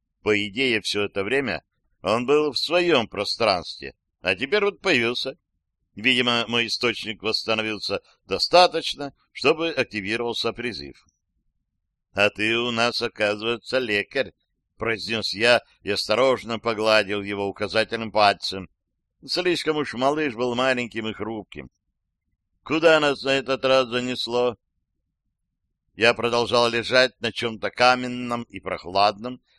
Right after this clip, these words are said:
Судя по фактуре, это походило на мрамор, но я не был уверен.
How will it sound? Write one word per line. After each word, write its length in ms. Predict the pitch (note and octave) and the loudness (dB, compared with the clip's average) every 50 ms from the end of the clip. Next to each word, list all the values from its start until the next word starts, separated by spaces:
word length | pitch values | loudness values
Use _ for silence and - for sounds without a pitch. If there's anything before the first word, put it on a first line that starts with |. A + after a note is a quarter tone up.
| _ _ | _ _
Судя 360 | - - - B2 A2 A2 A2 | -8 -6 -4 -4 -2 -4 -4
по 140 | - A2+ G2+ | -2 -2 -2
фактуре, 480 | - G#2+ F#2+ - - C#3 C#3+ A#2+ A2+ | -2 -4 -6 -6 -6 -4 -2 0 0
это 200 | A2 G2+ - A2 | 0 0 0 -4
походило 580 | G2 - G2+ - - A2 G2+ G#2 A2 G2+ G2 G2 | -6 -6 -6 -6 -4 -4 -4 -4 -4 -4 -2 -2
на 160 | G2 G2+ G#2 | -2 -2 -2
мрамор, 480 | G#2 G#2+ G2+ G2 G2 G2 G#2+ A#2+ A#2+ - _ _ _ _ _ _ | 0 2 4 4 4 4 2 -2 -6 -8 _ _ _ _ _ _
но 100 | - G2+ | -4 -2
я 160 | G#2 G#2 G2 | 0 0 0
не 160 | F#2 F#2+ F#2+ F#2 | 0 -2 -4 -4
был 160 | G2 G#2+ A2 | -4 -4 -4
уверен. 440 | A2 A2+ A2+ A#2 A2+ A#2+ A#2+ A#2 | -4 -4 -4 -4 -4 -4 -6 -8